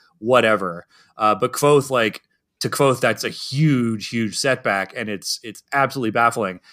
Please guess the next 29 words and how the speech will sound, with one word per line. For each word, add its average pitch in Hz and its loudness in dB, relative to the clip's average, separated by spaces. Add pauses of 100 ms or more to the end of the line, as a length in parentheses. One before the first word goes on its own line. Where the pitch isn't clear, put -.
(140)
And 110 -4 (100)
to 120 -8
Ambrose, 123 2 (140)
someone 143 0
who 135 0
probably 127 0
craves 127 0
validation 117 0
and 92 -12
attention, 98 -4 (220)
Kvothe 165 0 (320)
getting 143 0
in 135 0
the 120 2
way 120 4
of 117 2
his 117 -4
flirting 104 0 (340)
is 113 0 (360)
a 120 2
huge 151 0
embarrassment. 117 -4 (100)
Uh, 113 0 (100)
social 156 0
standing 131 -4
is 104 -6
everything 147 -2
to 117 -10
Ambrose. 98 -14